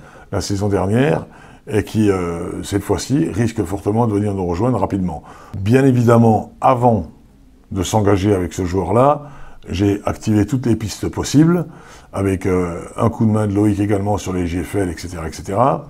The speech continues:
Il est évident qu'on a pensé tout de suite, dans un premier temps, à Henri Drell, qui était chez nous, euh, en remplacement de, euh, Henri Drell, je l'avais déjà contacté, Henri Drell, avant, Henri Drell a signé,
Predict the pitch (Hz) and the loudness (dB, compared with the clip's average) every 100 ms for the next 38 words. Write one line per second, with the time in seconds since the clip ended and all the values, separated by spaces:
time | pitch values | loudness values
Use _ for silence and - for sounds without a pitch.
0 | - - - - - 113 120 127 123 113 | -20 -20 -20 -20 -2 2 4 4 4 6
1 | 123 113 - 101 98 90 98 90 98 87 | 4 4 0 -4 -4 -4 -4 -2 -4 -4
2 | 104 - 113 113 - 113 127 127 110 110 | -6 -2 -2 -4 -6 2 4 4 2 0
3 | 104 107 101 - 90 101 104 95 107 107 | -2 -2 -6 -2 0 2 2 2 2 2
4 | 87 - - - - - 92 101 110 107 | -2 -10 -20 -20 -14 -8 -4 -2 2 2
5 | 110 107 - - - 95 95 92 92 95 | 2 0 -8 -20 -12 -8 -6 -4 0 0
6 | 104 92 101 104 95 90 87 87 87 90 | 0 -4 0 0 0 -2 -4 -6 -8 -10
7 | 92 90 95 - - - - 110 107 113 | -10 -10 -10 -14 -20 -20 -8 -2 0 2
8 | 120 117 101 101 101 98 101 92 87 - | 4 2 2 0 0 0 0 -2 -8 -12
9 | - 95 95 - 123 107 - 104 98 101 | -6 -4 -4 -2 0 -2 -2 -2 -2 -2
10 | 98 92 92 123 143 139 101 107 107 131 | -2 0 4 4 2 -2 0 2 2 2
11 | 110 85 98 101 107 95 | 0 -4 -2 0 2 0